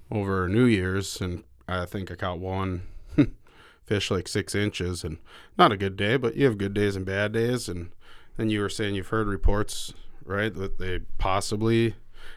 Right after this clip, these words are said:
I think there's, I think there's always people that have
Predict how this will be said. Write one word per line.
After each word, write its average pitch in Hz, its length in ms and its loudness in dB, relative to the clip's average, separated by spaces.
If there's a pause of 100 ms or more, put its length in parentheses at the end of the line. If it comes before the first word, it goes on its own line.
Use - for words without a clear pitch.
I 127 60 -2
think 139 180 4
there's, 110 240 4 (100)
I 120 60 2
think 156 220 6
there's 117 180 4
always 110 560 4
people 113 380 -2
that 110 120 2
have 107 280 -2